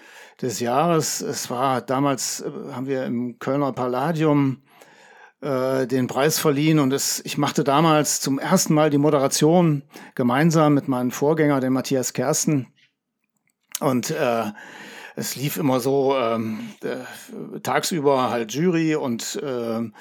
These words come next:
äh, Vortragsveranstaltung und abends Preisverleihung. Zur Preisverleihung macht man sich natürlich ein bisschen schick,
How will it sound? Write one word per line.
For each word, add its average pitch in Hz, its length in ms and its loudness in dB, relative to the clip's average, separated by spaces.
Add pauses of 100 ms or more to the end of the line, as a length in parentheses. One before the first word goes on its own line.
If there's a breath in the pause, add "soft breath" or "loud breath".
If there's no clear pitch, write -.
(480 loud breath)
äh, 110 320 -6
Vortragsveranstaltung 143 1040 0
und 131 60 -2
abends 143 260 0
Preisverleihung. 147 600 2
Zur 143 120 0
Preisverleihung 143 880 0
macht 151 180 0
man 143 140 2
sich 135 160 0
natürlich 160 320 0
ein 139 100 2
bisschen 165 280 4
schick, - 420 2